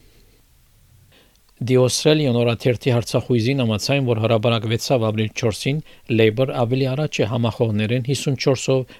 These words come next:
քառասուն վեց առ հարյուր։ Ինչ կվերապերի լավագույն վարչապետի կարգին,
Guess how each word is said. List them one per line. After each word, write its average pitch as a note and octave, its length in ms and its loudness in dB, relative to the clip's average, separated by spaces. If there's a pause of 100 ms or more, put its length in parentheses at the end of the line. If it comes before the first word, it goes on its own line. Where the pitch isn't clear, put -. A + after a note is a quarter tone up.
(140)
քառասուն B2+ 460 2
վեց B2+ 180 -2
առ G#2+ 220 0
հարյուր։ A2 300 -2 (1400)
Ինչ B2 180 0
կվերապերի B2+ 540 4
լավագույն C#3 500 2
վարչապետի A#2+ 500 2
կարգին, A#2+ 500 -2